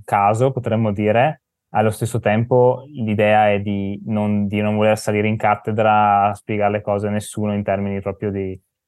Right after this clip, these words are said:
passatemi il termine, di letteratura, ma al-, allo stesso tempo poter parlare di probabilmente una pianificazione che è durata un anno,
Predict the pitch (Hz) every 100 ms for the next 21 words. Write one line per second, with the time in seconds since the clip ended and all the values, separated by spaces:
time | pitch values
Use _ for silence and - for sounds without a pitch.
0 | _ _ - 107 - 101 107 101 104 104
1 | 101 98 98 101 101 104 101 101 - 107
2 | 107 120 123 127 131 113 104 101 101 101
3 | 107 _ _ _ - 107 110 120 120 127
4 | 123 117 120 107 113 110 110 110 110 107
5 | 104 104 101 98 - 104 104 110 110 117
6 | 107 104 101 98 95 - _ _ 120 117
7 | 117 120 113 - 120 110 107 107 104 104
8 | 127 120 113 127 175